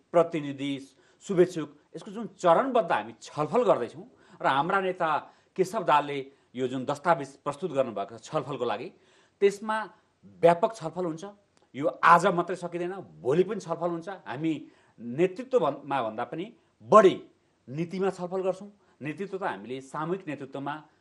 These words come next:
एउटा प्रजातान्त्रिक हिसाबले, लोकतान्त्रिक तवरबाट यसलाई निरूपण गर्ने नै छौँ। तर सैद्धान्तिक रूपमा यो वैकल्पिक राजनीतिको केन्द्रबिन्दु कसरी हो, अबको बाटो कसरी अगाडि बढ्छ,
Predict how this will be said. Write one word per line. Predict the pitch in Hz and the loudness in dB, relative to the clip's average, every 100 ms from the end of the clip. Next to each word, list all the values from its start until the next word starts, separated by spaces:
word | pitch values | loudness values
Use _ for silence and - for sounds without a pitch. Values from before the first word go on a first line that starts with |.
| _ - | _ -8
एउटा | 131 131 117 - _ _ _ _ _ _ _ | -2 0 0 -2 _ _ _ _ _ _ _
प्रजातान्त्रिक | 131 139 147 160 165 165 | -4 -2 -2 -2 -4 -12
हिसाबले, | 131 156 160 175 - _ 110 | -12 -12 -12 -16 -18 _ -6
लोकतान्त्रिक | 151 151 170 175 - | -4 0 -2 -2 0
तवरबाट | 165 160 160 160 160 180 180 _ _ _ _ _ _ _ _ - | 2 2 0 -4 -6 -8 -14 _ _ _ _ _ _ _ _ -8
यसलाई | 127 123 117 _ _ _ | -6 -6 -8 _ _ _
निरूपण | 117 151 147 123 | -6 -4 -4 -2
गर्ने | 120 123 143 | 0 -2 -4
नै | |
छौँ। | 151 202 - _ _ _ 175 | -10 -14 -16 _ _ _ 8
तर | 135 101 - _ _ _ _ | 8 4 -6 _ _ _ _
सैद्धान्तिक | - 196 190 214 262 320 254 | -4 2 6 6 2 -4 -10
रूपमा | 214 220 214 | -8 -4 -2
यो | 190 196 | 4 4
वैकल्पिक | 156 170 175 202 190 | 6 2 2 -2 -4
राजनीतिको | 190 180 175 - 180 175 - _ 175 | -2 -2 -4 -8 -8 -8 -12 _ -8
केन्द्रबिन्दु | 170 180 165 160 156 160 | 2 6 8 6 4 0
कसरी | 175 - 120 | -2 -2 -6
हो, | 80 - _ _ _ _ _ _ _ _ - | -10 -16 _ _ _ _ _ _ _ _ 2
अबको | 190 208 214 | 4 4 6
बाटो | 170 170 170 135 - _ _ _ _ _ _ _ _ _ - | 8 8 6 -4 -8 _ _ _ _ _ _ _ _ _ 2
कसरी | 190 202 | 2 2
अगाडि | 147 113 104 | 2 -2 -4
बढ्छ, | 92 | -10